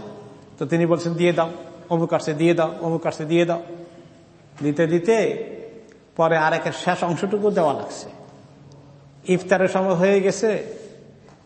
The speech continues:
রুটি নিয়ে আসছে, তো রুটি দিয়ে ইফতার করতেছেন, রুটি দিয়ে খাওয়ার জন্য কোনো গোশত নাই। তো কৃতদাসীটা বলে, "তো একটু গোশত রাখলে আমরা একটু ঝোল বানিয়ে খাইতে পারতাম না, এখন রুটি দিয়া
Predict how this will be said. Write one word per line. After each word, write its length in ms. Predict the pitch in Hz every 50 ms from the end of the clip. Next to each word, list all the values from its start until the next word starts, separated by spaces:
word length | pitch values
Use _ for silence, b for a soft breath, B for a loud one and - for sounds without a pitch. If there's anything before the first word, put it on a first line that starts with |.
| -
রুটি 360 | 147 147 151 180 180 185 196
নিয়ে 200 | 190 190 180 180
আসছে, 520 | 175 170 156 - - - 202 185 156 135 131 120 123 - - - - - - - - - - - _ - - _ _ -
তো 340 | - 170 165 165 156 151 - - -
রুটি 320 | 185 180 208 196 - 175 165
দিয়ে 180 | 147 160 160
ইফতার 260 | 156 - - 175 147
করতেছেন, 460 | - - 143 120 - 139 - - 131 113 110 110 -
রুটি 300 | 143 160 156 175 165 151
দিয়ে 180 | 143 151 151
খাওয়ার 280 | 143 - - 151 151 143
জন্য 180 | 139 143 143 143
কোনো 200 | - 147 139 139
গোশত 300 | 123 139 123 - - 123
নাই। 260 | 117 113 104 101 95 - - - - - - - - - - - - - - - - - - - - - - B B B B B B B - - -
তো 80 | 165 160
কৃতদাসীটা 640 | 165 - 220 190 196 185 165 175 170 - 202 202 202
বলে, 540 | 170 170 160 160 175 170 156 147 143 143 147 -
"তো 140 | 202 196
একটু 360 | 190 185 208 208 202 - 262 233
গোশত 280 | 202 220 220 220 -
রাখলে 320 | 208 196 185 - 208 214 214
আমরা 280 | 202 190 196 196 196
একটু 180 | 196 185 196 196
ঝোল 220 | 170 160 190 196
বানিয়ে 240 | 185 185 175 185 175
খাইতে 260 | - 165 170 165 190
পারতাম 300 | 175 180 175 175 175 170
না, 80 | 175 175
এখন 160 | 165 170 165
রুটি 220 | 165 165 156 160
দিয়া 260 | 151 147 151 147 139